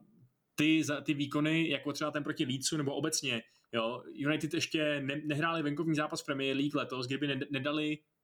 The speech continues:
eh, míň jak tři góly. Což je šílený, že jo, úplně. Oni prostě hrajou hezký, atraktivní fotbal, ačkoliv to je fotbal jako protiútočný v podstatě. Je to fotbal, který spoléhá na to, že teda, eh, půjdeš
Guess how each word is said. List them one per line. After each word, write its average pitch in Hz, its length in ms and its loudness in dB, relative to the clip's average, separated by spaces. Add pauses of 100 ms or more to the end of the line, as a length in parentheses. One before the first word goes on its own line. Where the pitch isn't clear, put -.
(500)
eh, 123 260 2
míň 143 300 4
jak 156 140 -2
tři - 160 -4
góly. 143 340 0 (360)
Což 123 120 0
je 123 60 2
šílený, 151 600 4
že 98 80 2
jo, 101 140 2
úplně. 101 340 -4 (260)
Oni 143 100 4
prostě 160 220 4
hrajou 180 160 2
hezký, 165 300 2
atraktivní 180 400 0
fotbal, 180 260 0
ačkoliv 214 280 -4
to 165 80 -2
je 127 140 -2 (140)
fotbal 139 260 -2
jako 135 160 -4
protiútočný 135 640 -2
v - 40 -14
podstatě. 113 340 -2
Je 127 60 2
to 143 80 -2
fotbal, 131 380 -2 (280)
který 139 200 0
spoléhá 139 400 2
na 127 100 0
to, 135 260 -2 (200)
že 131 180 0
teda, 131 540 2
eh, 123 480 0 (100)
půjdeš 147 580 2